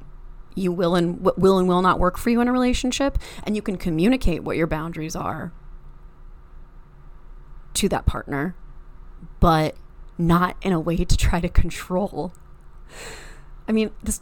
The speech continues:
this woman's job is literally a surfer model and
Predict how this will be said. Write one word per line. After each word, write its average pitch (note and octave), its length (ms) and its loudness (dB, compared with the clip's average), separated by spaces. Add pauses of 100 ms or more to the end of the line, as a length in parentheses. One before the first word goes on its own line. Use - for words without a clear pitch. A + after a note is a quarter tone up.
this - 340 -2
woman's C4 320 2
job A3 220 0
is F#3 120 2
literally F#3 840 2 (100)
a G3+ 120 2
surfer G3+ 420 2
model - 540 -6 (100)
and F3+ 440 0